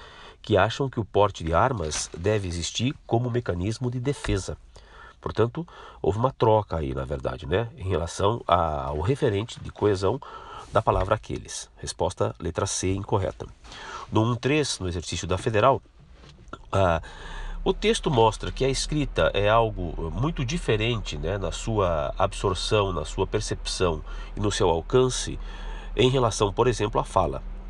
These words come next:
Então, a um e a quatro estariam corretas, porque elas se completam. A um diz que a escrita é um recurso tecnológico, sua invenção redimensionou, né,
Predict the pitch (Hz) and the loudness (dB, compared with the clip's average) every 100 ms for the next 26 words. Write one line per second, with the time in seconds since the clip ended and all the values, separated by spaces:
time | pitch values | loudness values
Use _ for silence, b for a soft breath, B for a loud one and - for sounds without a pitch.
0 | B B B B - 135 139 - - 147 | B B B B 4 4 4 2 4 4
1 | 185 190 98 - 120 123 120 113 110 107 | 4 0 0 2 2 2 -4 0 2 2
2 | 117 131 131 127 120 175 147 85 - - | 2 2 2 -2 0 0 2 0 -2 -6
3 | - - - - - 311 269 302 - 277 | -6 -8 -10 -6 2 2 2 0 0 2
4 | 120 85 - 60 - B B B B - | 2 0 -2 -10 -10 B B B B 6
5 | 147 147 117 113 - 107 - 110 98 95 | 6 4 0 0 2 2 2 0 2 2
6 | 98 98 95 - 110 214 180 147 196 - | 0 0 0 2 2 4 6 4 2 -2
7 | 269 - 110 104 104 - 139 101 170 175 | -4 0 2 4 2 2 2 4 2 2
8 | 151 131 117 101 101 160 135 104 | 0 2 0 0 2 0 0 0